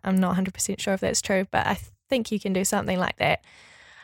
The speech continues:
But the things that I was doing is there was no sort of community of people to leave feedback on my work. So going to university really opened me up to,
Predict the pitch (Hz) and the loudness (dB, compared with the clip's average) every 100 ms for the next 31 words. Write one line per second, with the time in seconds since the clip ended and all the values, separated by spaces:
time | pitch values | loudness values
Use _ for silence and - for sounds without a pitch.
0 | - _ _ - 220 214 226 240 233 208 | -20 _ _ 2 4 4 4 4 4 4
1 | 196 202 208 - 196 196 196 - 190 190 | 4 4 2 4 4 4 4 4 4 4
2 | 190 - 208 196 190 202 208 202 214 208 | 4 2 2 4 4 2 2 2 0 -2
3 | - 233 233 247 254 254 240 - - 233 | 0 2 2 4 4 4 2 -2 -2 0
4 | 226 247 226 214 202 214 208 226 214 226 | 2 0 2 2 2 0 0 0 0 2
5 | 208 202 262 - - - 214 208 202 _ | 4 4 4 0 -2 2 4 4 2 _
6 | _ _ - 226 220 214 214 196 190 190 | _ _ 2 4 6 4 2 2 2 2
7 | 254 - 220 165 180 - - - - _ | 2 4 2 2 2 -2 -12 -20 -20 _
8 | - 202 226 233 226 214 208 214 208 214 | -6 2 6 8 8 6 6 4 4 2
9 | 202 196 190 185 - - - 202 185 185 | 2 2 2 -2 -8 -8 0 2 2 0